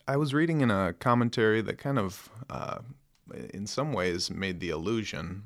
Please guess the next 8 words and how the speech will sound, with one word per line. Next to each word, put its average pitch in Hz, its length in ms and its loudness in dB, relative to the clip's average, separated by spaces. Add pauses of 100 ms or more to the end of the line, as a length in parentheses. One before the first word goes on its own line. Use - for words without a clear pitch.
uh, - 260 -10 (140)
to 87 520 -4 (120)
the 87 80 -8
first, - 480 -2 (460)
uh, - 260 -16
the - 180 -10
first - 460 -4
feeding 113 540 0